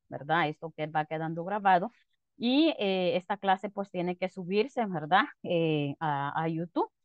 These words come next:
Entonces, ustedes pueden después, eh, ver los videos de la clase, que también les sirve como un apoyo para poder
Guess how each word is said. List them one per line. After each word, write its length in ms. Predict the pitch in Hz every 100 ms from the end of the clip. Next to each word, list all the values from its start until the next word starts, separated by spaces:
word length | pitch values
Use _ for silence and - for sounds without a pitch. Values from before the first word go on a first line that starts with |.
| _ _
Entonces, 320 | 185 190 180
ustedes 380 | 208 196 175 190
pueden 320 | - 175 180 185
después, 560 | 190 - 180 202 233 -
eh, 240 | 170 156
ver 180 | 143 160
los 160 | 170 170
videos 400 | 180 175 175 170
de 120 | 175
la 140 | 185
clase, 400 | 196 196 202 - 240
que 120 | 214
también 380 | 175 165 165 165
les 140 | 165
sirve 260 | 170 170 175
como 280 | 170 156
un 140 | 151 160
apoyo 380 | 190 - 185 -
para 220 | 180 156
poder 440 | - 147 151 170